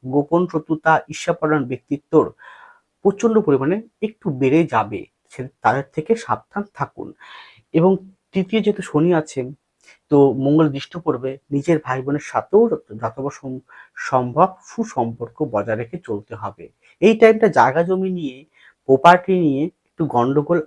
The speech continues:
আইনগত সমস্যার জ-, জটিলতা কিন্তু দেখা দিচ্ছে। খুব সাবধান। পারলে এই টাইমটা যদি মনে করেন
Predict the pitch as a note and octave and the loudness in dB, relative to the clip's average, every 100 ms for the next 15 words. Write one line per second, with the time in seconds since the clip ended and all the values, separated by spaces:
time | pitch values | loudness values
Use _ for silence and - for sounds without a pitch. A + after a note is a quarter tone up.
0 | - C3 B2+ C3+ C#3 - - A#2 C3 - | -4 -4 -4 -4 -6 -8 -8 -8 -8 -6
1 | F#3 F#3 _ - B2+ - - - - _ | -6 -6 _ -4 -4 -6 -20 -20 -20 _
2 | B2+ C3+ - D#3+ D#3+ - - B2+ - B3 | 2 2 4 0 0 -6 -8 -10 -6 -4
3 | B3+ _ A#2+ B2 A#2+ A#2+ A2 - - F#2+ | -4 _ -4 -2 -2 -6 -8 -14 -14 -14
4 | F2+ _ _ _ _ _ G3+ - - C3+ | -14 _ _ _ _ _ -8 -4 -2 -2
5 | - - G3+ G#3+ - - _ C3+ D3 E3+ | -2 -2 -2 -2 -14 -20 _ 4 6 4
6 | D3+ D#3 C3 C3+ C#3+ F3+ F#3 F#3 D3 F3+ | 2 2 2 2 0 -2 -2 -2 -2 2
7 | A3+ G3+ G3 F3 F3 | 4 4 2 0 -2